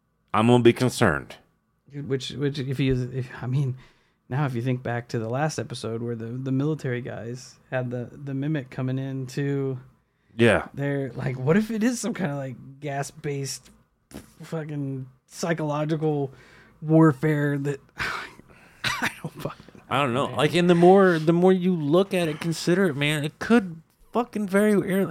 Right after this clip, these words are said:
Speaker 1: dude, it could be an evolution or a byproduct of M K Ultra.
Speaker 2: Yeah.
Speaker 1: You know what I mean? Like,
Speaker 2: Yeah.
Speaker 1: because the, the powers that be, they,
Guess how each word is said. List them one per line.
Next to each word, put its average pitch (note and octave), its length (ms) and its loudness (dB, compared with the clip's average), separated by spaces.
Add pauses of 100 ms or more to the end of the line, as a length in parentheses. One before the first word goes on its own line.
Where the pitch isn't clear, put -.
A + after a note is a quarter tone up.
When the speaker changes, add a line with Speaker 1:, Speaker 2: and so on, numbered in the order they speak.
(440)
Speaker 1:
dude, D#3+ 160 4
it - 160 -2
could E3+ 160 2
be D#3 240 2
an C#3 160 0
evolution C#3 880 0 (220)
or C#3 180 2
a C3+ 40 2
byproduct B2+ 800 0
of E3 340 2
M F2 140 -2
K D2 220 -6
Ultra. - 460 -10 (880)
Speaker 2:
Yeah. - 340 -16 (120)
Speaker 1:
You A#2+ 140 0
know C#3 120 6
what D3 80 4
I C3+ 40 4
mean? C#3 360 2
Like, A#2+ 300 -2 (1080)
Speaker 2:
Yeah. - 280 -20
Speaker 1:
because D3 340 2
the, - 120 -10 (420)
the B2 220 -2
powers D#3+ 360 6
that C#3+ 100 0
be, D#3+ 260 0
they, D3 200 0